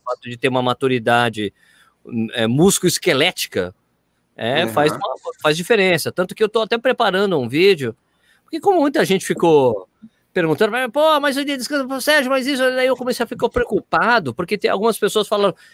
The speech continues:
Speaker 1: eu também vou fazer, Sérgio, eu também vou fazer. Daí eu falei, cara, eu tenho, eu tenho que ter uma, uma, eu tenho que ter uma responsabilidade de falar pra você, cara, se você não corre há muito tempo, vai
Speaker 2: Não
Speaker 1: dar
Speaker 2: faça.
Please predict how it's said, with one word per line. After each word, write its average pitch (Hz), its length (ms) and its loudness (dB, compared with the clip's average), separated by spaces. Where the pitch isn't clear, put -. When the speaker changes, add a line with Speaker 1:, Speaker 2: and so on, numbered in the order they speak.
Speaker 1:
eu 269 100 4
também 294 220 2
vou 277 100 2
fazer, 240 300 2
Sérgio, 117 340 -2
eu 240 80 0
também 247 220 2
vou 226 120 -4
fazer. 180 200 -4
Daí 165 160 -6
eu 185 80 -4
falei, 170 180 -6
cara, 117 340 -4
eu 165 160 2
tenho, 214 380 0
eu 165 40 0
tenho - 240 -2
que - 120 -14
ter - 320 0
uma, 190 320 2
uma, 165 320 -2
eu 170 100 -4
tenho 247 140 -10
que 320 80 -8
ter 240 80 0
uma 208 120 2
responsabilidade 196 600 0
de - 60 -10
falar 240 200 0
pra 330 100 -6
você, 196 160 -6
cara, 175 340 0
se - 140 -12
você 180 340 -4
não 262 240 -2
corre 139 380 2
há - 20 -2
muito 151 280 -8
tempo, 147 520 -6
vai - 100 0
Speaker 2:
Não 151 80 4
Speaker 1:
dar 156 100 2
Speaker 2:
faça. 101 360 -4